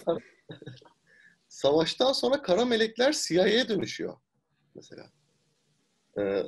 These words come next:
o da ilginç bir şeydir. Ee, sinema, çünkü orada bir belge meselesi de var, belgeselcilik meselesi de var. Ee, sinema, devlet, propaganda ilişkisi bakımından,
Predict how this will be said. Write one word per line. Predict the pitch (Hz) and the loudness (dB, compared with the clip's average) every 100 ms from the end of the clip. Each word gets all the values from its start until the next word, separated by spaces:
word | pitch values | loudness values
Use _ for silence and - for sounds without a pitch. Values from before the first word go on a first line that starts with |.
| - | 2
o | 151 | 4
da | 170 | 4
ilginç | 156 160 170 190 - | 4 0 -2 -6 -4
bir | 170 170 - | -4 -6 -6
şeydir. | - 165 151 - - - 101 | 0 0 0 -4 -8 -10 -4
Ee, | 95 92 90 90 95 - _ _ _ _ _ _ _ | -2 0 0 -2 -6 -14 _ _ _ _ _ _ _
sinema, | - - - 135 165 185 139 135 - - _ _ - - | -16 -12 -6 2 4 6 6 4 -2 -18 _ _ -20 -20
çünkü | - 127 143 | -14 0 4
orada | 131 131 | 4 4
bir | 127 | 2
belge | 113 107 113 123 123 - | 6 6 6 4 4 2
meselesi | 104 - 92 - | -4 -2 -4 -4
de | - | -4
var, | 92 82 | -4 -4
belgeselcilik | 80 82 87 - 87 90 95 - | -4 -4 -4 -2 -4 -4 -12 -12
meselesi | - - - | -10 -10 -6
de | 98 | -4
var. | 120 156 - - _ _ _ - | -4 -6 -8 -18 _ _ _ -8
Ee, | - 92 92 - | -2 -2 -2 -6
sinema, | - 120 127 127 120 | -4 0 2 2 4
devlet, | 107 110 107 113 110 - - - | 6 6 6 2 0 -10 -10 -6
propaganda | 104 95 104 107 98 | -4 0 2 2 2
ilişkisi | 92 92 - _ 101 - 92 | 0 -2 -10 _ -8 -6 -6
bakımından, | 87 90 92 156 - | -8 -8 -8 -6 -8